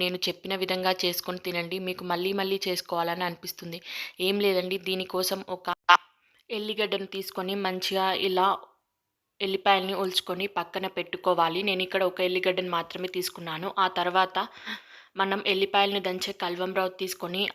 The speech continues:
అందులో కొన్ని కొన్ని ఎల్లిపాయలను వేస్తూ ఇలా కచ్చా పచ్చాగా దంచుకొని పక్కన పెట్టుకోవాలి. మరీ మెత్తగా అస్సలు చేసుకోకూడదు, కచ్చా పచ్చాగా ఉంటేనే తినేటప్పుడు పంటికి తగిలి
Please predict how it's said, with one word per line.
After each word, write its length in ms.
అందులో 360
కొన్ని 260
కొన్ని 200
ఎల్లిపాయలను 600
వేస్తూ 320
ఇలా 220
కచ్చా 360
పచ్చాగా 420
దంచుకొని 440
పక్కన 340
పెట్టుకోవాలి. 540
మరీ 160
మెత్తగా 400
అస్సలు 320
చేసుకోకూడదు, 760
కచ్చా 360
పచ్చాగా 500
ఉంటేనే 400
తినేటప్పుడు 600
పంటికి 400
తగిలి 260